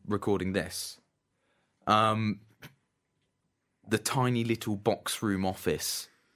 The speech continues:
here at Summer Valley F M. And the internet, if you are a member of this station, you will know is not the best.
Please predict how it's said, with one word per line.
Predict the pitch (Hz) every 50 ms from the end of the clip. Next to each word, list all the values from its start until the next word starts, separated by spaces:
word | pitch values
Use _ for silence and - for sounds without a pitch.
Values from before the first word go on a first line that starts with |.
| _ _ _ _
here | - 131 127 113 101 92 90
at | - 92 92 -
Summer | - - 104 90 87 85
Valley | 85 82 78 80 78 76
F | 73 - - 82
M. | 76 73 73 67 - _ _ _ _ _ _ _ _ _ _ _ _ _ _ _ _ _ _ _ _ _ _ _ _ _ _ _ _ _ _ _ _ _ _ _ -
And | 110 107 107 101 101 101 101 101 98 95 - - - - - _ _ _ _ _ _ _ _ _ _ _ _ _ _ _ _ -
the | 117 117 120
internet, | 131 139 127 - - 92 80 76 80 104 - - - - - -
if | - 101 101 - -
you | 104 104 101 98 92
are | 90 90 87 87 85 82 - - _
a | - 92
member | 92 87 82 76
of | 73
this | - 78 73
station, | - - 67 67 - - - 57 - 101 - _ _ _ _ _ _ _ _ _ _ _ _
you | - 90 87
will | 85 82
know | 80 76 76 73
is | 71 - -
not | 65 - - -
the | 87
best. | - - 78 82 - - - - -